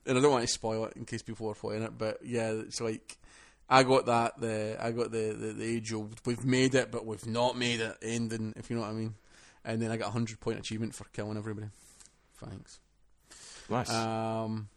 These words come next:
Speaker 1: yeah, it's, it's, it's fun. I think they're a wee bit too soon announcing the next episode, 'cause the trailer's up for it. And controversially, it looks like it's gonna do a Blair Witch style vibe with two kids with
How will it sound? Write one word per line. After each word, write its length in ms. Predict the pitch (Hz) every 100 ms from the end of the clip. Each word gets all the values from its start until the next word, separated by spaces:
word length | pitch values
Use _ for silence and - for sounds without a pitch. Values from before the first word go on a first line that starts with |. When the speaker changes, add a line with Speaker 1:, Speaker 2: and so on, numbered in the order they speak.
| _ _ _ _ _
Speaker 1:
yeah, 180 | 427 440
it's, 240 | 196 180 -
it's, 200 | 208 -
it's 160 | 180 -
fun. 380 | 143 143 156 135
I 60 |
think 320 | - 170 165
they're 100 | 151 127 113 _ - -
a 60 | 120
wee 320 | 120 131 139
bit 280 | 131 - - -
too 180 | - 135
soon 300 | - 143 143
announcing 320 | 127 131 -
the 80 | 120
next 220 | 131 -
episode, 380 | 160 156 180 170 - - -
'cause 120 | 123 110
the 160 | 110
trailer's 440 | - 131 123 131 135
up 120 | -
for 120 | 139
it. 80 | 127 - - - _ -
And 400 | 113 110 110 107
controversially, 1160 | - 127 123 95 110 147 - 143 120 120 123 139 - - - -
it 160 | 120 123
looks 240 | 135 139
like 120 | 123 110
it's 120 | -
gonna 200 | 117 113
do 60 |
a 60 | 110
Blair 260 | 104 117 113
Witch 300 | 127 - -
style 500 | - 143 139 131 123 _ _ _ _ -
vibe 540 | 120 131 139 139 123 - -
with 340 | 113 113 -
two 140 | -
kids 500 | 120 - 117 120 113
with 440 | 120 110 110 107